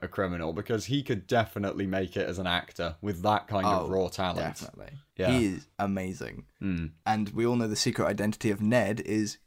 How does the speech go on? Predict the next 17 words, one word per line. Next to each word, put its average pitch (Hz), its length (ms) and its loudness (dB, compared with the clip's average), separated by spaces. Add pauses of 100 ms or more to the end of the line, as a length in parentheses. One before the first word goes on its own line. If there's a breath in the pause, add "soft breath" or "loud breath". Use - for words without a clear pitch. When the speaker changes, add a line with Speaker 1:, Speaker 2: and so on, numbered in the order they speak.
Speaker 2:
Ned. 196 540 6 (140)
Speaker 1:
Yes, 92 360 2
Ned. 107 340 4
<laughs> 147 200 10
Oh, 196 80 12
yeah. 180 260 10 (260)
<laughs> 220 920 6 (800 loud breath)
Oh, 135 340 12
Fred 135 340 6
wanted 98 300 2
to 90 80 -6
be 92 100 -2
the 82 80 -6
smart 95 380 2
one 92 140 -2
so 107 240 2
bad. 82 480 -2